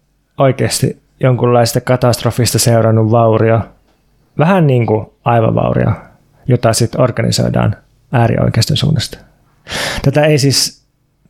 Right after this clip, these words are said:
pidä käsittää mitenkään ableistisesti, että siis jos perussuomalaisuus liittyy johonkin vaurioon, oli se sitten eksistentiaalinen tai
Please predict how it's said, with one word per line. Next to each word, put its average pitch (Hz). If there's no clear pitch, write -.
pidä 127
käsittää 123
mitenkään 120
ableistisesti, 113
että -
siis 120
jos 151
perussuomalaisuus 117
liittyy 113
johonkin -
vaurioon, 110
oli 123
se 117
sitten 113
eksistentiaalinen 107
tai 107